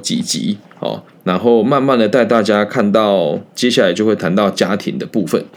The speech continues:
好吗？个体心理学是很值得大家一起共同学习的学问。那我也会继续用这样子的方式来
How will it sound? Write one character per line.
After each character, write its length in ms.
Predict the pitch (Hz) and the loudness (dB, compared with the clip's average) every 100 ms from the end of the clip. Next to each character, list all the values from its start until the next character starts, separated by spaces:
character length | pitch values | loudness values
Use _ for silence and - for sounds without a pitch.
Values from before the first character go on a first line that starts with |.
| - - - - | -8 -8 -10 -8
好 140 | - | -2
吗？ 200 | 107 113 113 | 0 -2 0
个 120 | 165 | 0
体 120 | 110 | 0
心 120 | 143 | 0
理 120 | 127 | 0
学 160 | 98 87 | 0 -2
是 140 | - | -2
很 180 | 135 90 | -2 -2
值 120 | 82 | 0
得 120 | 98 98 | 0 2
大 120 | 98 | 2
家 160 | 98 | 0
一 40 | 101 | 0
起 100 | - | -2
共 180 | - 101 | -2 -2
同 200 | 87 90 | -2 -4
学 160 | 92 | -2
习 120 | 90 | -2
的 80 | 87 90 | -2 -2
学 180 | - | -2
问。 220 | 92 117 90 - - - - | 0 0 0 -10 -20 -20 -2
那 120 | 131 | 2
我 140 | 135 120 | 4 2
也 60 | |
会 180 | 95 160 | 2 0
继 120 | 151 | 0
续 120 | 151 147 | 0 2
用 160 | 139 | 2
这 100 | 127 | 2
样 80 | 135 | 2
子 100 | 107 | 2
的 80 | 98 | 2
方 240 | 107 107 | 2 0
式 160 | 104 107 | 0 0
来 480 | 90 87 90 101 | 0 0 0 0